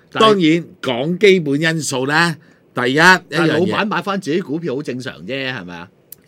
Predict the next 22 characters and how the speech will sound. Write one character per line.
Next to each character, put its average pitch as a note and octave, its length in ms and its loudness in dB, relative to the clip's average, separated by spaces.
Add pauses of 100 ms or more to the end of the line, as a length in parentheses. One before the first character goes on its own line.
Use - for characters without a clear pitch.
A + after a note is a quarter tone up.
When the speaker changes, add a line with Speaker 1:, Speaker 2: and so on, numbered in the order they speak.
Speaker 2:
正 A#2 180 -4
常， F#2+ 800 -10 (160)
所 G3+ 220 2
以 A#3 180 2 (220)
又 D3 180 2
唔 A#2+ 180 -4
係 B2+ 220 -6
作-， D#3 300 -6 (100)
作 D3 220 -2
為 A2 160 -2
一 D3 100 -2
個 - 180 -6
重 A#2 340 -8
要 A#2 140 -4
嘅， A#2 360 -4
嘅 A#2 180 -2
指 A2 140 -8
標， C#3+ 320 -2
但 A#2 140 -4
係 G2 120 -8 (240)
只 - 140 -8
係 F3 180 4